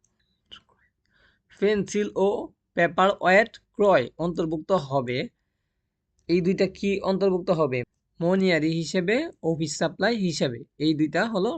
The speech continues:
সঠিক। নিচের কোনটি সঠিক হলো? এইখান থেকে বলা হয়েছে। এরপরে দেখি আমরা এগারো নাম্বার, হিসাবের ক্ষেত্রে কোনটির অর্থ ডান? ডান,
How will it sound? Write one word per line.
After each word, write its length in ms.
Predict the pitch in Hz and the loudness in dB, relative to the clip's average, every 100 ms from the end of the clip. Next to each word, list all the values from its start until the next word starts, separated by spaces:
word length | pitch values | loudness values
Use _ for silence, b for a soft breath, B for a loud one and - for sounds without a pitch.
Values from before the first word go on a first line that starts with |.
| 269 | -6
সঠিক। 420 | - 165 127 123 _ _ _ | -2 -2 -2 -10 _ _ _
নিচের 280 | 160 170 185 | -6 -2 -2
কোনটি 240 | 156 156 151 | -2 -4 -4
সঠিক 280 | 180 165 160 | -4 -4 -2
হলো? 160 | 190 196 - - | -2 -2 -6 -6
এইখান 300 | 180 175 180 | -2 -2 -2
থেকে 180 | 170 160 | -2 -2
বলা 240 | 147 143 139 | 0 2 0
হয়েছে। 280 | 131 - - - | -2 -8 -12 -10
এরপরে 400 | - 151 143 165 160 | -4 -4 -2 -4 -4
দেখি 200 | 156 160 | -4 -4
আমরা 280 | 160 170 240 - _ _ _ _ _ _ _ _ _ _ | -4 -4 -6 -10 _ _ _ _ _ _ _ _ _ _
এগারো 280 | 160 160 160 | 0 2 2
নাম্বার, 280 | 143 127 131 | 2 -4 -6
হিসাবের 500 | 135 175 208 175 180 | -4 -2 0 0 0
ক্ষেত্রে 320 | 160 160 151 156 | 0 -4 -2 -4
কোনটির 440 | 185 165 151 170 - _ _ _ _ _ _ _ _ _ 151 | -2 -2 -2 -4 -4 _ _ _ _ _ _ _ _ _ 2
অর্থ 260 | 160 151 208 180 | 2 2 0 0
ডান? 220 | 156 147 120 - _ _ _ _ | 0 0 -2 -8 _ _ _ _
ডান, 320 | 156 135 147 | -6 0 0